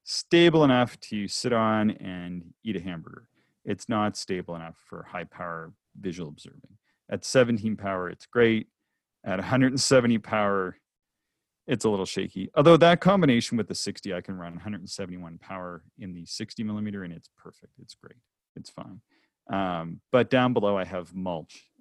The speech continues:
Um, wh-, and one reason why I got all this mulch in my yard is so that I can set my tripods up and nice and flat. All right. So let's see. Um, so you need a good aftermarket tripod. And, uh, also, a lot of people are getting A D M dovetail clamp replacements, and I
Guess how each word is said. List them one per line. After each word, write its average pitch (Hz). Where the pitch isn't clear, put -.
Um, 87
wh-, 107
and 110
one 95
reason 101
why 101
I 101
got 98
all 95
this 98
mulch 92
in 113
my 107
yard 104
is 104
so 95
that 98
I 98
can 98
set -
my 104
tripods 95
up 98
and 90
nice 101
and 98
flat. 101
All 160
right. 127
So -
let's 135
see. 127
Um, 120
so -
you 147
need 147
a 131
good 127
aftermarket 107
tripod. 127
And, 98
uh, 95
also, 151
a -
lot 131
of 123
people 131
are 113
getting 101
A 107
D 101
M 95
dovetail 87
clamp 87
replacements, 90
and 92
I 87